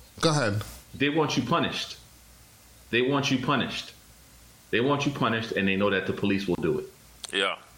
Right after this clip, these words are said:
Speaker 2: Given the right circumstances.
Speaker 3: Yeah.
Speaker 2: They don't, I don't think they necessarily want you to get killed, but most people, it, you're geared to think that police, excuse me, you're geared to think that police are there to help you.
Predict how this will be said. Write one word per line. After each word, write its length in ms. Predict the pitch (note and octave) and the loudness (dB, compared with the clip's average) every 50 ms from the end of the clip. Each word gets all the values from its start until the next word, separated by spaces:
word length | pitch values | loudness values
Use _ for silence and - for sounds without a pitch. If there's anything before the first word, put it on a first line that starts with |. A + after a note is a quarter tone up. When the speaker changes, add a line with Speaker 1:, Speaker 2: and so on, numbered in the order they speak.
| - - - - - - G#2+ - - | -20 -20 -20 -18 -12 -12 -10 -8 -4
Speaker 2:
Given 240 | G2 B2 A#2+ G#2+ G#2 | 0 0 2 2 2
the 60 | F#2+ | 0
right 180 | F#2+ F#2+ F2+ - | 0 0 0 0
circumstances. 640 | - F#2+ E2+ - - - - - - - - - - - - - - - - - | 0 -2 0 -2 -2 -4 -4 -6 -6 -6 -8 -14 -20 -20 -20 -20 -20 -18 -10 -4
Speaker 3:
Yeah. 220 | A2+ D3 F3 D#3 - - - - - - | -2 -2 -2 -2 -4 -10 -20 -8 -2 2
Speaker 2:
They 140 | C4 C4 | 2 4
don't, 140 | A#3 A3 - | 4 2 2
I 180 | - D3+ F3 A3+ | 2 2 2 2
don't 200 | A#3+ A3 F#3 - | 2 2 2 2
think 260 | E3+ D#3 C3 - - | 0 0 0 -2 -2
they 160 | - C3+ B2+ | 0 0 2
necessarily 600 | B2 B2 A#2+ A#2+ A#2 G#2 - C3 A#2+ G#2+ A2 G#2+ G#2+ | 2 2 0 -2 -2 0 0 0 2 2 2 2 2
want 180 | G#2+ G#2 - | 2 0 0
you 80 | A#2+ G2 | 0 0
to 60 | G2+ | 0
get 240 | E2+ G2 F2+ D#2 - | 0 0 0 0 0
killed, 480 | - D#3 D#3+ C#3+ B2+ B2 B2+ B2 - - | 0 2 2 2 2 2 0 -2 -2 0
but 380 | - A#2+ A#2 G#2 - - - - | 2 2 4 2 0 -4 -2 0
most 300 | A2 C3+ F#3 F#3+ F#3+ - | 2 2 2 2 0 0
people, 440 | - D#3+ D3+ - D3+ C#3 C3+ C#3 C#3 - - - - - - - - - - - - - - - - - - - - - - - - - - - - - - - - - - - - | -2 -2 0 0 2 2 2 0 -2 -6 -14 -18 -20 -20 -20 -20 -20 -20 -20 -20 -20 -20 -20 -20 -20 -20 -20 -20 -20 -20 -20 -20 -20 -20 -20 -20 -20 -20 -20 -20 -20 -20 -20 -10 -4
it, 480 | C#3 C#3 C#3 C#3 - - C3+ - - - | -2 -2 -2 -4 -6 -6 -4 -4 -2 0
you're 200 | B2+ C3+ C3+ A#2+ | 0 2 2 2
geared 380 | A2 A#2+ D#3+ G#3 A#3 G#3 - - | 2 2 2 2 2 2 2 0
to 80 | D3 B2+ | -2 -2
think 340 | - - E3 D#3 C3+ - | -2 0 -2 -2 -2 0
that 160 | - A2 - - | -2 -2 0 0
police, 520 | B2 A#2 A#2+ A2+ G#2+ G#2 - - - - - A#2 A#2+ - - - - - - | 0 0 2 0 0 -2 -4 -10 -12 -12 -12 -12 -12 -12 -14 -20 -20 -18 -16
excuse 320 | - - - D3 B2+ G2 F#2 | -10 -4 0 0 0 2 2
me, 80 | D#2+ | 0
you're 140 | E2+ F#2 F#2 | 0 0 0
geared 260 | F#2+ B2+ D#3 D#3 D3 | 0 0 0 0 0
to 140 | B2 G#2 - | -2 -2 0
think 200 | C3+ C3+ B2+ B2+ | 0 -2 0 0
that 160 | G#2 F2+ - | 0 0 0
police 320 | - G2+ G#2 G#2+ G#2 G#2 G2+ | 0 0 2 2 2 2 0
are 80 | F2 | 0
there 380 | F2+ F#2+ F#2 F2+ E2+ D#2+ D2+ - - | 2 2 2 2 2 -2 -4 -6 -6
to 180 | - F#2+ E2 F#2 | -2 -2 0 0
help 280 | G2+ G2 - - - | 2 0 0 -2 -4
you. 60 | - | -10